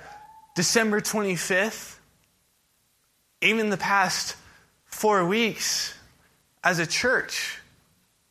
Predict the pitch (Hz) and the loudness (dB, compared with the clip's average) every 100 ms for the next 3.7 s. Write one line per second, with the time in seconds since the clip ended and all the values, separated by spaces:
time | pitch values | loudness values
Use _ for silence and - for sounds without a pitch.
0 | _ 170 196 185 160 196 180 160 156 - | _ -2 0 2 2 0 0 -2 -6 -16
1 | - _ _ 151 196 214 214 190 160 - | -20 _ _ -2 0 2 0 -2 -2 0
2 | 170 175 180 143 123 147 156 165 131 170 | 4 4 2 0 0 -2 -2 0 0 0
3 | 190 165 143 165 170 139 | 2 0 2 2 2 0